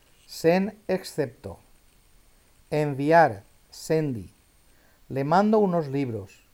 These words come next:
Li sendis kelkajn libroj.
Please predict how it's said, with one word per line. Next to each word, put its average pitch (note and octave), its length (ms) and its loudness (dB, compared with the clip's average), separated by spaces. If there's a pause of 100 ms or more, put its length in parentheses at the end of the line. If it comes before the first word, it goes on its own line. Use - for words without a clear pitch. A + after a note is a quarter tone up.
(800)
Li G#3 420 -2
sendis F#3+ 760 0
kelkajn E3 680 2
libroj. C3+ 500 -4